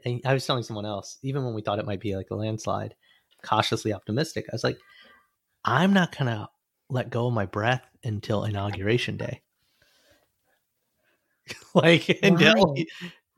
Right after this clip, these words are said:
Speaker 2: Well, what do you
Speaker 1: Why?
Speaker 2: think? Yeah, like, what do you think is the wor-, like, yeah, what do you think might happen?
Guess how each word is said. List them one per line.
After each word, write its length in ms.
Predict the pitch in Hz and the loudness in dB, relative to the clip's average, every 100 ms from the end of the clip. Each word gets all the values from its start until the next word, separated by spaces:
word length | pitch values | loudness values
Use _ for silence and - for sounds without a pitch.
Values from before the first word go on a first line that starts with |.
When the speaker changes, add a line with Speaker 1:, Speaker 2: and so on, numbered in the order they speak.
| - | -2
Speaker 2:
Well, 100 | 185 | 2
what 120 | 190 | 4
do 60 | |
you 60 | 214 | 6
Speaker 1:
Why? 240 | - 147 | 8 6
Speaker 2:
think? 360 | 214 214 269 - - | 4 0 -2 -10 -6
Yeah, 340 | 185 196 175 | 0 0 0
like, 220 | 160 160 165 | -2 -4 0
what 140 | 190 | 0
do 60 | 214 | 0
you 80 | |
think 220 | 214 196 190 | 0 -2 -4
is 120 | 175 | -4
the 120 | 165 | -4
wor-, 140 | 156 - | -4 -4
like, 400 | 160 143 - - _ _ _ _ | -2 -2 -4 -18 _ _ _ _
yeah, 120 | 175 | 4
what 320 | 143 160 160 | 4 4 2
do 60 | 175 | 4
you 80 | 180 | 0
think 300 | 180 165 - | 0 -2 -4
might 200 | 156 147 | -4 -2
happen? 400 | 139 147 - 127 | -4 -6 -8 -12